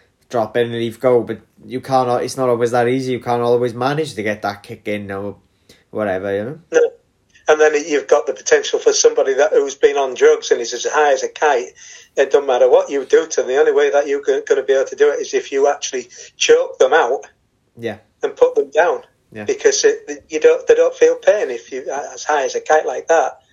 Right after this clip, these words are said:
Speaker 1: Yeah.
Speaker 2: And it's just, you can knee somebody in the groin as many times as you like,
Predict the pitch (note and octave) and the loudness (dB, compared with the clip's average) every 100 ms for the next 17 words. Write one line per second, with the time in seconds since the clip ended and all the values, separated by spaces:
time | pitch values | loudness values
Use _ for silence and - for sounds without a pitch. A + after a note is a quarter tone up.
0 | _ - G#2+ C3 - C#3 - C3 C#3 C3 | _ -10 -2 0 2 0 0 -2 -4 0
1 | E3 D#3 D3+ C3+ C3 C3+ B2 A#2+ C#3+ C#3 | 0 0 0 2 2 0 -2 2 2 2
2 | A#2+ - D3 C3+ C#3 C3+ A#2 A2 A#2+ D3 | -2 0 0 2 -2 -2 -6 -8 0 0
3 | B2 - | 0 -6